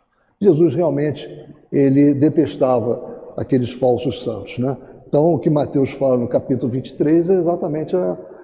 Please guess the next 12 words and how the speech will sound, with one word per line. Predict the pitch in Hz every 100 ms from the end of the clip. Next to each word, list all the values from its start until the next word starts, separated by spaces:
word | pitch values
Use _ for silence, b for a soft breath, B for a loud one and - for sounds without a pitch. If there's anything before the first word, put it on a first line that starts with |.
| B
é | 156
Jesus | 139 160 123 170 175
expondo | 180 - 156 165 180 175 180
o | 165
que | 165
ele | 160
pensava | 160 147 117 147 143 143
sobre | 139 - 139 135 147 B B -
os | 156
fariseus. | - 139 147 113 113 107 - b b b -
Mas | 226 170 147 151 135
Nicodemos | 160 170 151 120 139 156 -